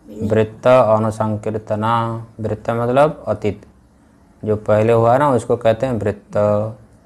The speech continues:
Speaker 2: उसका अनुसंकीर्तना मतलब उसका अनुवाद। अनुसंकीर्तन का अर्थ हो गया अनुवाद। अनुवाद पूर्वक आपको नहीं मिला है?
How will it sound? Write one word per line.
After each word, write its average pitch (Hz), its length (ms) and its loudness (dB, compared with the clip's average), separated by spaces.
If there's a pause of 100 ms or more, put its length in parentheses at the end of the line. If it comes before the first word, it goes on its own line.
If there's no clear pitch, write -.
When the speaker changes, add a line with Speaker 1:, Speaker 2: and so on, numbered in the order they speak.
(760)
Speaker 2:
उसका 127 440 4
अनुसंकीर्तना 104 1300 -2 (120)
मतलब 107 160 -2
उसका 117 280 -2
अनुवाद। 170 640 0 (1120)
अनुसंकीर्तन 117 800 -2
का 123 140 0
अर्थ 120 180 0
हो 123 140 0
गया 156 220 0 (400)
अनुवाद। 98 480 -8 (800)
अनुवाद 113 640 4
पूर्वक 107 920 0
आपको 107 280 -8
नहीं 135 120 -4
मिला 143 220 2
है? 95 240 -6